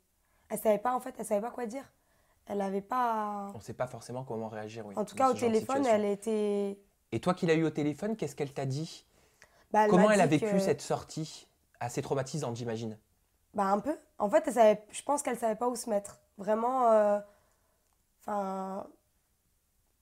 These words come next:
Speaker 1: elle, elle était contente de retrouver sa famille, mais
Speaker 2: Oui, elle est rentrée à Marseille, là,
Speaker 1: mais tout
Speaker 2: dernièrement.
Speaker 1: ce qui se passait, euh, de pas être informée et de sortir, et on, on voit tout ça, et on apprend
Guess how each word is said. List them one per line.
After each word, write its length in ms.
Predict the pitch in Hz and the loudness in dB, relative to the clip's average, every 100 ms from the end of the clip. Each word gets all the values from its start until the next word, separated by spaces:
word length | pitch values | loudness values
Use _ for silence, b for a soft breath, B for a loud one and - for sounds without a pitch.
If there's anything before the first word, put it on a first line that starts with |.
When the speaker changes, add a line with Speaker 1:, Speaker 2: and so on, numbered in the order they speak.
| _ - | _ -6
Speaker 1:
elle, 420 | 226 220 220 190 - | -2 0 0 0 0
elle 160 | 233 | 0
était 160 | 214 240 | 0 -4
contente 300 | 240 254 277 | -2 0 0
de 60 | 247 | 0
retrouver 300 | 247 294 294 | -2 -2 0
sa 140 | 247 | 0
famille, 320 | 240 220 302 392 | 2 0 0 -4
mais 460 | 262 220 202 202 202 | -2 -2 -2 -4 -2
Speaker 2:
Oui, 80 | 123 | -2
elle 100 | 123 | -2
est 40 | |
rentrée 260 | 120 - 131 | -4 -4 -4
à 20 | |
Marseille, 380 | 120 - 110 107 | -4 -6 -10 -6
là, 80 | 104 | -4
Speaker 1:
mais 80 | 208 | -4
tout 60 | |
Speaker 2:
dernièrement. 200 | 202 277 | -4 -8
Speaker 1:
ce 40 | - | -6
qui 120 | 269 | -8
se 80 | - | -2
passait, 520 | - 220 - 254 294 311 | 2 2 2 -2 0 0
euh, 680 | 226 208 202 202 196 196 196 _ _ _ _ _ _ _ _ _ _ _ _ _ _ _ - | -2 -2 -2 -2 -4 -8 -12 _ _ _ _ _ _ _ _ _ _ _ _ _ _ _ -8
de 100 | 196 | -4
pas 220 | 202 226 | 4 4
être 160 | 220 214 | 4 0
informée 400 | 214 220 226 247 | 0 0 0 -2
et 40 | |
de 60 | 233 | -2
sortir, 520 | 233 202 - 262 233 | -4 -4 -4 -4 -2
et 120 | 208 | 0
on, 60 | 196 | -2
on 400 | 196 190 214 202 | -2 -4 -4 -2
voit 140 | 214 | -2
tout 140 | 208 220 | -4 -4
ça, 320 | - 269 294 B B B B | 2 2 0 B B B B
et 220 | 202 196 | -2 0
on 120 | 196 | 0
apprend 680 | 202 196 - 226 220 208 | 0 0 2 6 6 4